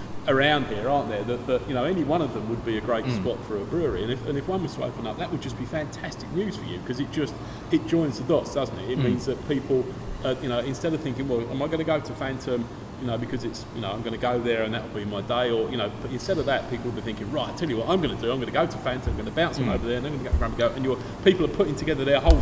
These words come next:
Speaker 1: day, aren't
Speaker 2: And,
Speaker 1: they?
Speaker 2: and you
Speaker 1: That's,
Speaker 2: get both
Speaker 1: yeah.
Speaker 2: types of customers. As I said, we get the customers that come in for the start of the day and they stay the whole time, and then
Speaker 1: Right.
Speaker 2: you get the ones that come here, have two beers,
Speaker 1: Mm.
Speaker 2: and they go on to Double Barreled,
Speaker 1: Yeah.
Speaker 2: have two beers there, probably go to the Grumpy Goat,
Speaker 1: Absolutely,
Speaker 2: go to the Fox,
Speaker 1: yeah.
Speaker 2: and you go, and, 'cause we're those drinkers as well,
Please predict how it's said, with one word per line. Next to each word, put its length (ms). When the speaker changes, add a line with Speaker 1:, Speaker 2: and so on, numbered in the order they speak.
Speaker 1:
day, 300
aren't 120
Speaker 2:
And, 100
Speaker 1:
they? 60
Speaker 2:
and 140
you 60
Speaker 1:
That's, 140
Speaker 2:
get 80
both 160
Speaker 1:
yeah. 60
Speaker 2:
types 120
of 60
customers. 380
As 100
I 40
said, 160
we 80
get 180
the 80
customers 380
that 100
come 160
in 160
for 140
the 80
start 280
of 80
the 60
day 80
and 80
they 80
stay 380
the 80
whole 160
time, 280
and 120
then 80
Speaker 1:
Right. 60
Speaker 2:
you 40
get 100
the 140
ones 220
that 160
come 120
here, 140
have 220
two 180
beers, 240
Speaker 1:
Mm. 160
Speaker 2:
and 100
they 60
go 160
on 60
to 100
Double 160
Barreled, 440
Speaker 1:
Yeah. 140
Speaker 2:
have 200
two 160
beers 180
there, 120
probably 220
go 100
to 60
the 60
Grumpy 240
Goat, 220
Speaker 1:
Absolutely, 160
Speaker 2:
go 80
to 80
the 60
Fox, 240
Speaker 1:
yeah. 80
Speaker 2:
and 200
you 140
go, 40
and, 280
'cause 160
we're 160
those 180
drinkers 280
as 100
well, 160